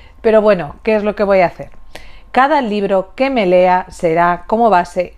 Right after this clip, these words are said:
un euro. Si además este libro tiene más de quinientas páginas, le añado un euro más, o sea,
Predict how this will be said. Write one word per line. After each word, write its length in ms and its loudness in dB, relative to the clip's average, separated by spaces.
un 180 -2
euro. 280 -16
Si 240 -4
además 640 0
este 360 -2
libro 480 -2
tiene 340 -2
más 400 -6
de 440 -2
quinientas 760 -4
páginas, 720 -2
le 140 -2
añado 340 -6
un 80 -12
euro 240 -12
más, 300 -12
o 100 -16
sea, 240 -12